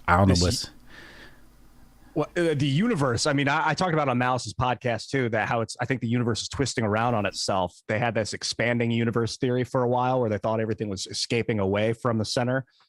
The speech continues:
Speaker 2: but it, I think it's because it's tw-, it's turning. It looks like it's shifting red,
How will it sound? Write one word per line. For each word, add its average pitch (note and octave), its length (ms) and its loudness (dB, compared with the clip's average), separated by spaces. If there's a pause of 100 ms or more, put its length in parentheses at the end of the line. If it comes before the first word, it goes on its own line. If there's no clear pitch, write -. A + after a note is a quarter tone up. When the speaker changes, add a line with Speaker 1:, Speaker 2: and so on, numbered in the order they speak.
(200)
Speaker 2:
but A#2 120 0
it, A2 200 -2
I A2 80 0
think A2 180 -2
it's G#2 140 -8
because A2+ 320 -4
it's G#2 160 -8
tw-, - 340 -10
it's - 320 -12
turning. B2+ 520 0
It A#2+ 120 -2
looks G#2+ 340 -4
like B2 220 0
it's A#2+ 100 -4
shifting B2 460 0
red, B2 400 0